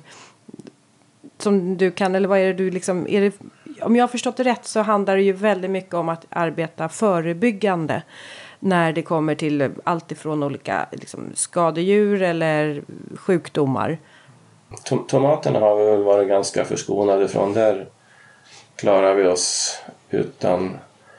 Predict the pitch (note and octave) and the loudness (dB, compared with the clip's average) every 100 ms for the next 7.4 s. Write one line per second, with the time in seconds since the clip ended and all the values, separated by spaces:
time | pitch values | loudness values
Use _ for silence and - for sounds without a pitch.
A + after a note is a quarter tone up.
0 | - - _ - A#2 F#2+ F#2 - F2+ F#2+ | -20 -20 _ -6 -2 0 0 0 2 2
1 | F#2+ F#2+ - - A2 G#2 G2 - - A2 | 0 -4 -8 -10 -6 0 0 -2 -4 -4
2 | G2+ G#2+ A2 G#2 G#2 G2+ F#2+ F#2+ F#2+ - | -2 2 2 0 -2 0 4 4 2 -2
3 | - A2+ G2 - G#2+ F#2+ F#2 F#2+ F#2 F#2+ | 0 2 2 2 0 2 0 0 2 2
4 | F#2+ - - - - - F#2+ F#2+ - _ | 2 0 -2 -2 -4 -2 -2 -4 -8 _
5 | _ - - - - - - - G2+ - | _ -20 -20 -20 -20 -18 -10 -4 -2 -2
6 | - - G2 - - F#2+ - G#2 G2 F#2+ | -4 0 0 0 -2 -2 -2 0 0 0
7 | F#2+ F2+ F#2 | 0 0 0